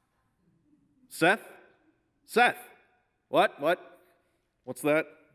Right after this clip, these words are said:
I reply, unaware that I'm being asked whether the choir ought to sing from the chancel steps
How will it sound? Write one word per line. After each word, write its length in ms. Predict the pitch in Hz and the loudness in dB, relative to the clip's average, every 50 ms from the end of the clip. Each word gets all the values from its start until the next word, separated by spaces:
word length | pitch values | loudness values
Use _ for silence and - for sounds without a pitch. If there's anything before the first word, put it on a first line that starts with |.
| _ - | _ -6
I 40 | |
reply, 400 | 135 135 127 - 143 139 143 147 | -4 -4 -4 -2 0 0 0 0
unaware 400 | 147 139 135 131 131 139 139 139 | 0 -2 -4 -4 -2 0 0 0
that 120 | 135 135 135 | 0 0 -2
I'm 100 | 131 127 | -2 -2
being 220 | 139 135 131 127 | -4 -4 -4 -4
asked 400 | - 123 131 139 135 127 - - | -6 -6 -6 -6 -8 -10 -10 -10
whether 200 | 131 127 120 127 | -10 -8 -8 -8
the 100 | 110 - | -10 -12
choir 460 | - - - 151 135 135 131 131 135 | -12 -10 -8 -4 -4 -2 -2 -2 -2
ought 120 | 117 127 120 | -2 -4 -4
to 140 | 123 113 - - - - _ _ | -4 -4 -6 -10 -20 -20 _ _
sing 260 | - - - 180 165 | -10 -4 -4 -4 -4
from 140 | - 156 147 | -4 -8 -8
the 80 | 139 131 | -8 -6
chancel 580 | - - 165 156 147 - - 147 135 135 127 - - _ _ | -4 -4 -4 -4 -4 -6 -6 -6 -6 -6 -8 -10 -18 _ _
steps 640 | - - - - 196 185 175 - - - - - | -20 -12 -4 0 2 2 0 0 -6 -16 -18 -20